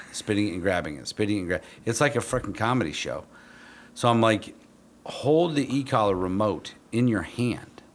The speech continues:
I, I don't understand this, guys. I don't understand why you guys think you're so good and so fast that you can work the e-collar remote on your molly vest or on your belt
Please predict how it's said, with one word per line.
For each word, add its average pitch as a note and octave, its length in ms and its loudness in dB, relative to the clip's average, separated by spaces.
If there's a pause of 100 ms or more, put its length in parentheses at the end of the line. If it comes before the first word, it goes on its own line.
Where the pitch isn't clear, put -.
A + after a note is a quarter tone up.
I, G#2+ 240 2
I B2 120 4
don't F#3 200 6
understand F2+ 540 2
this, G1+ 200 -12
guys. C2+ 320 -8
I G#2 100 2
don't C#3 180 6
understand C3 360 2
why A2 200 4
you C3 180 4
guys G#2 380 2 (500)
think D3 380 2
you're A#2 100 2
so C3+ 340 4
good B2 300 4
and F#2+ 140 2
so A#2 240 4
fast G2+ 600 0
that E2 180 -6
you G#2 80 -4
can G2 200 -2
work G2+ 200 0
the F2+ 120 -6
e-collar G2 340 2
remote F#2 400 0
on F2+ 200 -2
your E2+ 180 -2
molly F#2+ 340 0
vest C3+ 380 -2 (360)
or G2 200 -2
on G#2 280 2
your G2 180 2
belt D#2 580 -2